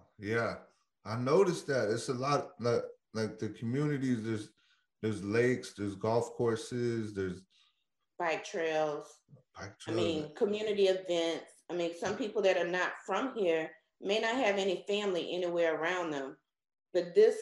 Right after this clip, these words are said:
Speaker 2: community concept allows them to interact with their neighbors. That could be from across the world too, but it, it creates this, this system. It kinda makes you feel like back in the sixties, seventies kinda concept of when my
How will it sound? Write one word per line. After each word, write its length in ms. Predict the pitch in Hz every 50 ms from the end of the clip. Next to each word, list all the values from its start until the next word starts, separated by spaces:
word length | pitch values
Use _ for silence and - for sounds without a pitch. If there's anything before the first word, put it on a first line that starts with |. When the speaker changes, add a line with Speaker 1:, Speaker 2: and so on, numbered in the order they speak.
| - -
Speaker 2:
community 480 | 247 208 196 208 214 214 208 196 185 185
concept 760 | - - - 233 196 202 214 214 - 202 170 165 151 - - -
allows 560 | 156 165 165 165 180 196 208 202 208 214 214 -
them 140 | 185 175 175
to 140 | - - - - _ _ -
interact 460 | 180 196 - 214 185 175 160 - -
with 80 | 190
their 160 | 170 160 160 160
neighbors. 480 | 156 165 175 180 202 226 233 247 240 - _ _ _ _ _ _ _ _ _ -
That 180 | 202 202 196
could 140 | 262 208 202
be 180 | 208 202 196 -
from 180 | 220 196 190
across 360 | 180 - - 220 190 202 196
the 100 | - 196 175
world 300 | 185 180 170 160 160 160 -
too, 400 | - 269 240 202 180 175 180 - _ _ _ _ _ _ _ -
but 140 | 190 190
it, 220 | 190 180 170 - - - - - _
it 280 | - - - - - -
creates 420 | - - 302 262 240 240 240 - -
this, 260 | 202 196 196 196 - -
this 220 | 185 190 185 - -
system. 320 | 233 226 220 - 202 190
It 100 | 185 185
kinda 200 | - 277 214 202
makes 240 | 202 190 190 196 -
you 100 | 190 -
feel 160 | - 185 175
like 220 | 170 175 170 - -
back 240 | 180 175 175 -
in 140 | 180 170 165
the 120 | 160 151 156
sixties, 600 | - - 202 175 - - - 165 165 156 - -
seventies 480 | 175 170 170 170 160 160 147 147 147 -
kinda 240 | 202 160 156 147 143 -
concept 420 | 175 151 147 151 - 139 123 - - - _ _ _ _ _ _ _ _ _ _ -
of 120 | 147 151 165
when 180 | 170 165 165
my 120 | 165 160